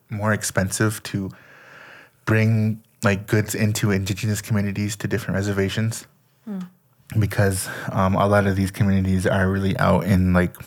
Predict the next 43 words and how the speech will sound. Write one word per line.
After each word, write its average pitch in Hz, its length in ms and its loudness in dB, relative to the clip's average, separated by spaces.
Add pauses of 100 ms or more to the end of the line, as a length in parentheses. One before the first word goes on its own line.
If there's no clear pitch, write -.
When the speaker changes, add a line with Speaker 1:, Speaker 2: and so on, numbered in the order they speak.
(920)
Speaker 1:
the 113 180 6
boonies 101 580 4
or, 90 240 2 (600)
you 104 60 -4
know, 101 140 4
way 98 220 4
out 101 260 2
there. 92 360 4
And 104 120 4
I 98 100 4
think 98 260 2
now 92 320 4
it's 90 160 2
just 92 240 0 (680)
with 101 280 0
the 101 100 2
inflation 95 560 2
that 90 140 6
it's 90 440 0 (220)
causing 98 680 2 (960)
Indigenous 107 460 2
people - 280 4
to 92 120 2
pay 95 280 4
more 95 500 6 (240)
for, 90 400 2
for - 160 0
goods 90 360 0
like 90 180 0
gas 90 460 2
and 92 120 4
groceries 90 800 0
and, 90 300 0
Speaker 2:
Mm-hmm. - 680 -8
Speaker 1:
um, 90 120 0
their 87 120 2
hot - 340 2
Cheetos 90 880 2
and 277 280 2
all 98 200 4
of 131 180 2
Speaker 2:
<laughs> 95 80 2
Speaker 1:
that 90 280 0